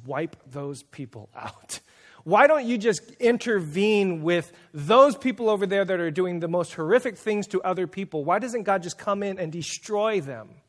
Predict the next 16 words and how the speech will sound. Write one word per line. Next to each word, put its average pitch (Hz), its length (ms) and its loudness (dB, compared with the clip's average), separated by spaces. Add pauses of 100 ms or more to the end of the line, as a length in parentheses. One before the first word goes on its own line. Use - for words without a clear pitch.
(960)
Why? 202 440 -8 (1000)
"Whoever 160 300 -4
sheds 147 320 -6
the 151 80 -8
blood 143 220 -2
of 139 80 -8
man, 143 240 -8
by 151 260 4
man 143 560 -6 (240)
shall 139 600 -2 (100)
his 139 180 -10
blood 127 400 -10
be 127 140 -14
shed." 127 440 -16
It 151 120 -12
is 151 180 -10